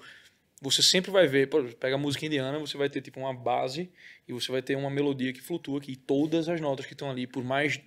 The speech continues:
é, é, di-, diferentes que elas sejam das nossas em termos de frequência, elas estão se relacionando com aquela ali,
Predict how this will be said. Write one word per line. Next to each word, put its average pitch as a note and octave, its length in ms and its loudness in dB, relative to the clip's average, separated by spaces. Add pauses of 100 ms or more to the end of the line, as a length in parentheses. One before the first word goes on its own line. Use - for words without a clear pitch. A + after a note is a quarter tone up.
é, B2+ 300 2 (540)
é, B2 720 0 (1000)
di-, C#3 320 -10
diferentes D3 520 4
que - 60 0
elas D3 220 6
sejam C3+ 300 2
das C3+ 220 4
nossas C3 480 2
em B2+ 80 -6
termos C3+ 240 0
de B2+ 40 -2
frequência, C3 520 0
elas C3+ 220 2
estão C#3+ 120 -6
se C#3 100 -4
relacionando C#3+ 540 0
com - 80 -6
aquela B2+ 240 0
ali, B2+ 300 0